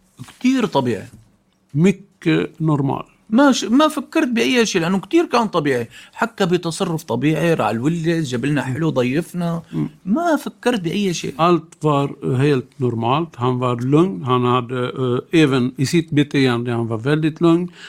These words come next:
Speaker 2: Han gick på Willys, han kom tillbaka och bjöd på saker. Allt var i-, helt i sin ordning, liksom.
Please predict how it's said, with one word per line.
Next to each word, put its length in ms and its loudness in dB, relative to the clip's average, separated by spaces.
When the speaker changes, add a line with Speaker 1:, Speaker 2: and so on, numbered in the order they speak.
Speaker 2:
Han 240 -2
gick 280 -4
på 120 0
Willys, 520 2
han 220 0
kom 200 0
tillbaka 720 -2
och 180 -4
bjöd 440 2
på 280 -4
saker. 680 -2
Allt 260 0
var 200 0
i-, 80 -8
helt 420 -2
i 240 -2
sin 200 -2
ordning, 380 -2
liksom. 200 -20